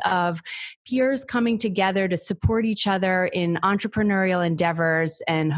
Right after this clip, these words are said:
you know, have accountability and support and brainstorming. But at the same time, she had been exposed to the idea of Failure Club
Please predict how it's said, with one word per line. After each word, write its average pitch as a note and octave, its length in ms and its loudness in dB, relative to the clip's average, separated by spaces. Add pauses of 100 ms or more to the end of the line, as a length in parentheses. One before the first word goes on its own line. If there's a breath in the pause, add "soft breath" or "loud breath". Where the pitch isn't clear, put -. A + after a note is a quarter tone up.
(100)
you D#3+ 140 0
know, C#3 100 0
have D#3+ 200 0
accountability A3 960 0
and E3 140 -2
support A#3 600 -2
and E3 380 0
brainstorming. G3+ 880 0 (380 loud breath)
But G#3+ 100 0
at A#3+ 140 -2
the C4+ 80 0
same F#4 420 -2
time, C4 440 0
she D4+ 280 -2
had E4 160 0
been C4 120 0
exposed G#3+ 600 -2
to A3+ 80 -2
the G3+ 140 0
idea F#3+ 460 0
of E3+ 260 0
Failure G#3+ 480 0
Club D#3 400 -2